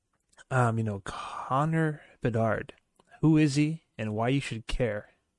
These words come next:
pretty much. Uh, that and much more, uh, coming up on tonight's episode. All right, so, um,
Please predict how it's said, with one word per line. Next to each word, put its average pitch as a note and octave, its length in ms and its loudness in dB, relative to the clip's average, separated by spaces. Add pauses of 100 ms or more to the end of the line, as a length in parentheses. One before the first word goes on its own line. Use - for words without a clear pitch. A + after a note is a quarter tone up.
pretty A2 220 -6
much. - 420 -14 (760)
Uh, A2+ 200 -2
that C3+ 300 2
and C3+ 160 -2
much C3 320 -2
more, A2 380 -2 (640)
uh, - 120 -12
coming A#2 280 4
up A2 120 0
on G#2 140 -2
tonight's G#2+ 420 -4
episode. A#2+ 580 -8 (1300)
All F#3 100 2
right, F3+ 240 2
so, C#3 440 4
um, A2+ 520 0